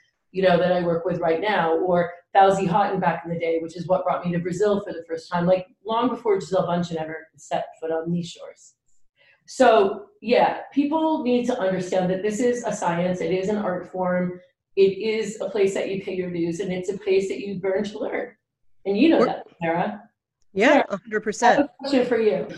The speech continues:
Speaker 1: What is the craziest thing you ever had thrown at you at work that one of your bosses threw at you?
Speaker 2: Oh, I had that question for you.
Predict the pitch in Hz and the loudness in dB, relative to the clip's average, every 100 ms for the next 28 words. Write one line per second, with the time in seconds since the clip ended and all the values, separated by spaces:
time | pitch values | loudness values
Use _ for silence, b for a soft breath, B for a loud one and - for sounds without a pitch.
0 | 185 214 226 - 269 247 247 240 220 208 | -4 0 2 0 -4 -4 -2 2 0 0
1 | 214 - 208 202 190 190 180 180 - 196 | -6 -2 -2 0 0 0 -2 -6 -2 4
2 | 190 190 175 165 165 160 165 156 - - | 4 4 0 0 0 -2 -2 -4 -6 -16
3 | _ _ _ _ _ 185 - 185 175 180 | _ _ _ _ _ -2 0 2 2 0
4 | 170 165 - 165 - 165 180 170 160 165 | 0 -2 -4 -8 -10 -4 -2 -2 -2 -6
5 | 165 - 233 254 277 277 294 294 285 294 | -8 0 4 6 8 8 8 6 6 4
6 | 277 - 269 - 269 240 269 349 139 127 | 2 0 -4 -2 -4 0 0 2 0 -4